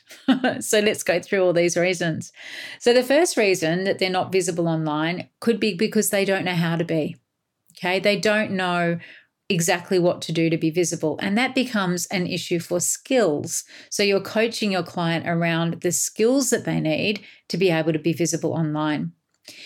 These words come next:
The second reason is that they have self-doubt, fear, or anxiety about being visible.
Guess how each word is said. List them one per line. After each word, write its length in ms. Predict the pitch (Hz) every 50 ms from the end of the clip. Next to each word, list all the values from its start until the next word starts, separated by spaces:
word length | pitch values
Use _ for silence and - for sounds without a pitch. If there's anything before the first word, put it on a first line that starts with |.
| - - -
The 100 | 240 240
second 340 | - 311 320 311 381 349 302
reason 320 | 240 196 185 165 170 175
is 140 | 170 165 -
that 100 | 175 -
they 120 | 190 180
have 200 | 160 185 185 170
self-doubt, 640 | - - 214 190 185 175 - - 180 175 175 165 170
fear, 320 | - - 196 180 180 180
or 180 | - 175 175 170
anxiety 840 | 170 170 170 170 160 - 175 165 190 220 254 254 190 160 156 160 -
about 480 | - - 165 170 175 165 151 127 -
being 240 | - 160 160 156 156
visible. 580 | 165 170 165 165 160 - 147 139 - - -